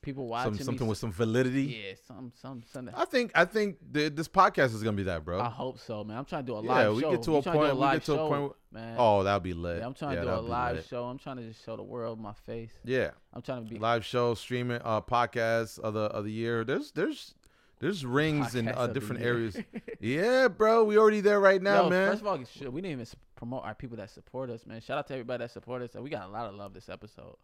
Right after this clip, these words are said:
Speaker 1: I did. I don't know about you, but I got a lot of
Speaker 2: Last episode?
Speaker 1: Yeah, last episode. So shout out to everybody.
Speaker 2: Yeah, yeah. I saw my man Bender, uh, repost it.
Speaker 1: Shout out to Bender, Brandon Bender.
Speaker 2: That's another thing. Uh,
Speaker 1: Graveyard
Speaker 2: let's
Speaker 1: Zone.
Speaker 2: talk about that real quick.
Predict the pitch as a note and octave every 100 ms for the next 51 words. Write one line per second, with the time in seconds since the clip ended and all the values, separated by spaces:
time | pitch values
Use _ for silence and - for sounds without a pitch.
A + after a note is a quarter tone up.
0 | _ _ _ - A#2+ G#2+ F#2+ A2 G#2+ G#2
1 | F2+ - A#2 E2 G2+ A2+ G2 G#2+ A2+ C#3
2 | C3 D#3 D#3 G#2 G2 A#2 - - B2+ A#2
3 | G#2+ A#2 A#2+ A#2+ A2+ A#2+ A2 C3 A#2 A#2
4 | C3 B2 A#2+ A#2 A2 A2 B2 A#2 A#2 A#2
5 | A#2 - G2+ G2+ G2 G2 - G2 G2+ G#2
6 | A2 G#2 - G#2 G2 A2+ A2+ G#2+ A2+ A2+
7 | B2 - - A2+ A#2 A2 A#2 D#3 A3 F#3+
8 | F#3 D3+ D3 B2+ B2 B2+ A#2+ A#2+ A#2+ E3+
9 | D#3 C3+ B2+ A#2 A#2 G2 G#2+ F#2+